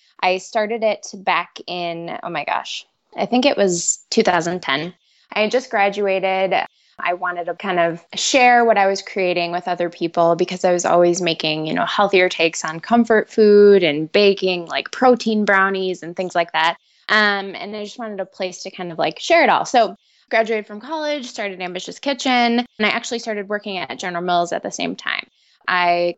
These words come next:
was doing, you know, very involved with food, social media, marketing. I kinda ran social media for Pillsbury over there. Also worked with Bisquick. And so that was my life for very much two years.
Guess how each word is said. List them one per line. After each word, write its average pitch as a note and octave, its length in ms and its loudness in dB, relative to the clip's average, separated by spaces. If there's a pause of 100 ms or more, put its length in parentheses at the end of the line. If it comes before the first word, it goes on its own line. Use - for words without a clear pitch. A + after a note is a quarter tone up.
(100)
was G#3+ 260 -2
doing, B3 360 2
you G#3 60 0
know, F#3 120 2
very C4 300 4
involved G3+ 440 2
with F3+ 140 -6
food, B3+ 560 -2
social G#3+ 360 -2
media, G3 640 2
marketing. F#3+ 680 -2 (120)
I F3 480 0
kinda F3+ 240 -8
ran F3 240 -2
social F#3+ 320 -8
media F3+ 220 0
for F3 160 -6
Pillsbury A3 580 2
over G3+ 180 0
there. G3 400 2 (360)
Also F3 260 0
worked F3 220 0
with F3 160 -6
Bisquick. G#3+ 540 0
And F#3 140 -4
so G3 120 2
that G3 160 4
was B3+ 120 -2
my A#3 140 0
life F3+ 400 -2
for F3+ 240 -6
very F#3 280 -2
much - 680 -8
two B3 140 -2
years. F#3 500 2